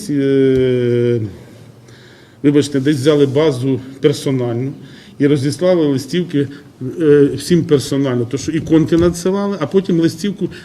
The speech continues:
за єдиного патріотичного кандидата. Підписались,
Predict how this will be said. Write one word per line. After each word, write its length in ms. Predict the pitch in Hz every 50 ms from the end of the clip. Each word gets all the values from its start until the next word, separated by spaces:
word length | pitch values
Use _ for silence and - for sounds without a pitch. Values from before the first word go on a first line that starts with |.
| -
за 200 | - 131 131 156
єдиного 380 | 151 147 143 156 190 208 202 180
патріотичного 720 | - 147 135 127 139 147 139 143 170 170 - - - 131 -
кандидата. 520 | - 131 131 127 127 120 120 113 110 - 120
Підписались, 640 | 117 135 123 - 147 139 - - 208 208 180 -